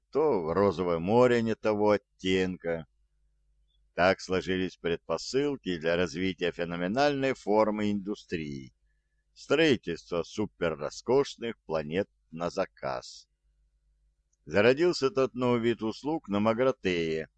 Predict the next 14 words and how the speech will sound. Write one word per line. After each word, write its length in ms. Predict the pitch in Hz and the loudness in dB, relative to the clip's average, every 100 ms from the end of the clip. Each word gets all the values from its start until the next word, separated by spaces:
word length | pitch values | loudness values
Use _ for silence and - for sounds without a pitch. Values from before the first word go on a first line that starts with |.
| _ _ _ - | _ _ _ -12
где 340 | 85 104 104 | 0 4 4
инженеры-гиперпространственники 2500 | 92 82 92 101 107 98 85 90 90 90 - 87 85 - - 143 139 - _ 85 80 76 71 - 69 65 _ _ _ _ - | 2 -4 -2 2 2 2 0 -4 -2 -4 -4 -6 -6 -4 2 2 2 -4 _ -10 -10 -10 -12 -12 -14 -14 _ _ _ _ -10
высасывали 720 | 92 113 160 170 - 143 127 | -4 0 4 4 2 0 2
материю 560 | 123 123 170 180 147 107 | 0 -2 2 2 2 2
через 320 | 98 98 87 | 2 0 -2
белые 360 | 87 127 127 120 | 0 2 2 0
дыры 540 | 101 90 76 69 64 _ _ _ _ _ - | 0 -2 -2 -8 -14 _ _ _ _ _ -6
и 120 | 92 | -2
лепили 520 | 107 127 196 196 185 | 0 0 0 0 2
из 160 | 120 90 | 0 -2
нее 320 | 98 113 151 | -2 0 0
мечту. 600 | 147 90 - - 76 73 _ _ _ _ _ _ _ _ - | 0 -6 -8 -12 -10 -12 _ _ _ _ _ _ _ _ -20
Золотые 720 | 65 80 92 95 95 92 85 | -6 0 2 2 2 0 -2
планеты, 880 | - 76 80 113 127 117 107 98 | -4 -4 -2 0 0 -2 -6 -6